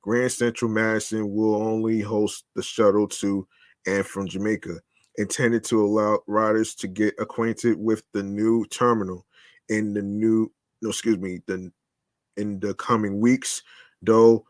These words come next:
when schedules are finalized, the terminal will enable a forty percent increase in train capacity, capacity on the L I double R and shave about forty,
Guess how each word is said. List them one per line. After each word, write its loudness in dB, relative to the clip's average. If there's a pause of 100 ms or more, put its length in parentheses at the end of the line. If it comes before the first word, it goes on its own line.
(140)
when -4
schedules 6
are 0
finalized, 0 (360)
the -4
terminal 0
will 2
enable -4
a -2
forty -2
percent -8
increase -2
in -8
train -8
capacity, -4 (220)
capacity -2 (1000)
on 2
the -2
L 4
I 6
double 0
R 4 (960)
and 0
shave 8
about 4
forty, 2